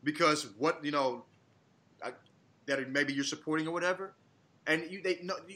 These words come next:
when, when is the last time that motherfucker heard no? No is healthy.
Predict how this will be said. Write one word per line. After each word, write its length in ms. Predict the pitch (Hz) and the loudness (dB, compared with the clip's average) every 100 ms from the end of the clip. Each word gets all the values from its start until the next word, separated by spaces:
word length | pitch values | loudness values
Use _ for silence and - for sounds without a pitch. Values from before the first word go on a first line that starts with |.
| 190 | -2
when, 180 | 247 | -2
when 180 | 254 240 | 0 0
is 120 | 330 | 0
the 80 | 262 | 0
last 440 | 208 202 208 202 - | 0 4 4 2 -2
time 380 | 196 196 190 165 | 0 0 0 0
that 280 | 170 160 | -4 -4
motherfucker 760 | 139 147 139 135 147 127 135 120 | -8 -6 -8 -6 -6 -4 -6 -4
heard 460 | 131 139 117 98 | -2 -2 -2 -6
no? 400 | 101 120 127 113 - - _ _ _ _ _ _ _ _ _ _ _ - | -10 -6 -6 -6 -12 -20 _ _ _ _ _ _ _ _ _ _ _ -6
No 420 | 156 233 359 403 | 4 8 10 8
is 200 | 196 180 | 6 2
healthy. 640 | - 196 381 440 - 120 | 0 2 2 2 -4 -14